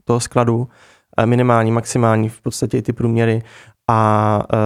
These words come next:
eh, nějaký výhled do budoucna. Takže raději jim říkáme, „Hele, pojďte si to třeba jako nastřelit trošku výš.“ A jsou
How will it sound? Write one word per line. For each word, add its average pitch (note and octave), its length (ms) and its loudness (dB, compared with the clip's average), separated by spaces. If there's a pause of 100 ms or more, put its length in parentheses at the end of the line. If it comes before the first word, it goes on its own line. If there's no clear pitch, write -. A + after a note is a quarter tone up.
(160)
eh, G#2+ 40 0
nějaký A2+ 240 -2
výhled A2+ 200 0
do G#2+ 80 0
budoucna. G#2+ 340 -2 (220)
Takže A2+ 200 -2 (120)
raději B2 380 0
jim A#2+ 140 0
říkáme, A2 400 0
„Hele, A#2 160 0
pojďte A2+ 280 -2
si A2+ 140 -2
to A2+ 120 -2
třeba A2 380 0
jako - 180 -4
nastřelit A2+ 360 -2
trošku - 280 -4
výš.“ A2 300 -2 (500)
A A2 140 0
jsou B2 480 0